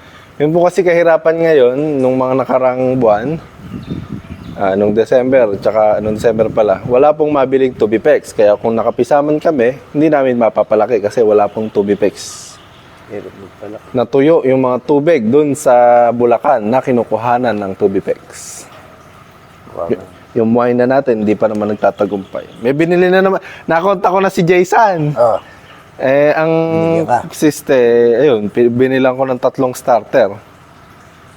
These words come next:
Speaker 1: Kung sa akin, dalawa, sa'yo, isa. Isang container. Kailangan daw, kahit daw sa isang ganyan lang, lalagyanan eh.
Speaker 2: Oo.
Speaker 1: Maglagay ng tubig. Tapos lagyan eka ng tuyong dahon ng saging.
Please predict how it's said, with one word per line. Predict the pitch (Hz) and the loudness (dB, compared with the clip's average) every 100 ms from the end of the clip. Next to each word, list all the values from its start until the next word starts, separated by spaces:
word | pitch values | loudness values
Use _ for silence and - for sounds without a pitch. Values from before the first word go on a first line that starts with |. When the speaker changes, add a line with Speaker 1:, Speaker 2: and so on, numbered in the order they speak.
| - - - | -20 -20 -8
Speaker 1:
Kung | 135 113 - | -4 -4 -2
sa | 170 147 | 0 0
akin, | 135 | 2
dalawa, | 131 143 139 | 2 4 2
sa'yo, | 117 127 113 | 2 2 2
isa. | 110 127 98 - - - - - - - - - - - - - | 2 0 -2 -10 -20 -20 -16 -14 -16 -20 -20 -20 -20 -20 -20 -20
Isang | - 120 | -6 -2
container. | 123 123 139 143 139 | -2 -2 0 2 0
Kailangan | 120 131 139 143 147 | 2 2 2 0 2
daw, | 127 117 120 - - - - - - - - - - - - - - 117 | 2 2 0 -4 -10 -18 -10 -6 -4 -4 -6 -6 -6 -6 -8 -8 -6 -2
kahit | 127 127 | -2 -2
daw | 135 151 | 0 0
sa | 147 165 160 | 2 2 2
isang | 160 170 170 170 165 165 | 2 0 2 2 2 2
ganyan | 175 208 | 2 2
lang, | 208 156 | 2 2
lalagyanan | 139 147 160 175 156 127 | 2 2 2 0 0 -4
eh. | - - - - | -6 -14 -20 -18
Speaker 2:
Oo. | 101 92 - - - - - - - | -14 -14 -16 -20 -20 -20 -20 -14 -4
Speaker 1:
Maglagay | 110 120 123 127 | 0 0 2 0
ng | 127 139 | 0 0
tubig. | 147 139 104 107 - - - - | 0 0 0 -2 -16 -20 -20 -6
Tapos | - 117 123 - | 0 0 0 -2
lagyan | 120 113 113 | 0 0 0
eka | 113 110 113 113 | -2 -2 0 0
ng | 117 113 | -2 -4
tuyong | 113 127 127 120 | 0 2 2 2
dahon | 120 113 117 | 2 2 0
ng | 117 | -4
saging. | 117 139 131 127 95 | -2 -2 0 0 -2